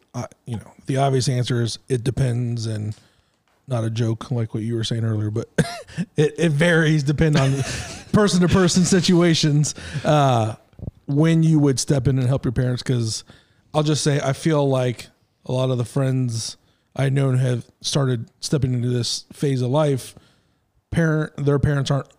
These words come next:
always ready and willing to accept help, or they think they're fine, or they think they can do it on their own. Or, and, and I try to think about that with my parents or my wife's parents or whatever. And I think that's probably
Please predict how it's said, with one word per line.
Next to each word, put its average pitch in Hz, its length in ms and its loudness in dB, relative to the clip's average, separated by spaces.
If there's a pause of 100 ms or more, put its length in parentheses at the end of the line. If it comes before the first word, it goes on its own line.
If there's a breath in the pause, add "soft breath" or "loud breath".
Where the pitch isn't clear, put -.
always 135 340 0
ready 123 440 -2 (180)
and 127 160 -2
willing 127 280 0
to 120 60 -2
accept 117 360 -4
help, 120 200 -2
or 113 260 -4 (540 soft breath)
they 131 140 -2
think 143 220 -2
they're 123 120 0
fine, 127 360 -2
or 117 120 -2
they 117 120 -2
think 131 160 -2
they 117 100 -2
can 127 140 -4
do 123 160 0
it 120 40 0
on 113 60 -2
their 120 160 0
own. 120 380 -4
Or, 117 120 -6 (380 loud breath)
and, 131 400 -2 (300 soft breath)
and 120 80 -2
I 117 80 -2
try 143 160 0
to 131 60 0
think 139 140 -2
about 120 180 0
that 120 100 -2
with 113 80 -4
my 120 100 0
parents 117 440 -2
or - 40 -4
my 131 100 0
wife's 110 200 -2
parents 117 280 -4
or 120 40 -6
whatever. 117 300 -2
And 110 80 -2
I 117 40 -2
think 127 280 -4
that's 127 220 -4
probably 123 640 -4